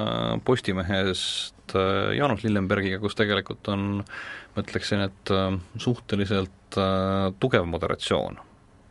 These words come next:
Me kaasa-, kaasab kasutajaid, kaasab, äh, äh, toimetust, äh, ja positiivse poole pealt, äh, ma, ma pole kunagi Postimehes kommenteerides tunnetanud, et sellega on nagu mingisugune, noh, probleem.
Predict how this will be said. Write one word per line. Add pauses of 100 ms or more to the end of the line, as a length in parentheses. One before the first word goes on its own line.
(120)
Me
kaasa-,
kaasab
kasutajaid, (960)
kaasab,
äh, (540)
äh, (120)
toimetust,
äh, (1000)
ja
positiivse
poole
pealt,
äh, (380)
ma,
ma
pole
kunagi
Postimehes
kommenteerides
tunnetanud,
et
sellega
on
nagu
mingisugune, (500)
noh,
probleem.